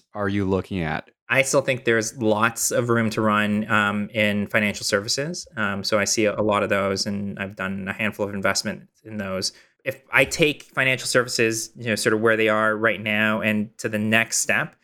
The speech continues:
Speaker 2: it's all this stuff around decentralized finance that is super interesting. It's getting a lot more mature,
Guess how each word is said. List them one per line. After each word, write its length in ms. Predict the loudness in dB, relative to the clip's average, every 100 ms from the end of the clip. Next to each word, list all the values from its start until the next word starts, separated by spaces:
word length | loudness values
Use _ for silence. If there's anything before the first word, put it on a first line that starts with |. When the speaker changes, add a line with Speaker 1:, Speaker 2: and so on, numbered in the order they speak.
| _ _ -12
Speaker 2:
it's 220 | -8 -6 0
all 180 | 2
this 160 | 2 2
stuff 240 | 2 0
around 560 | 2 2 2 2 -2 -4
decentralized 640 | -2 0 0 0 0 0
finance 540 | 0 -2 -4 -10 -10 -4
that 200 | -2 0
is 180 | 0 2
super 260 | 0 0
interesting. 560 | -4 -4 -4 -2 -2 -2 _ _ -16
It's 160 | -6
getting 220 | 0 2
a 100 | 2
lot 260 | 2 0 0
more 140 | 0
mature, 640 | 0 -2 0 2 2 0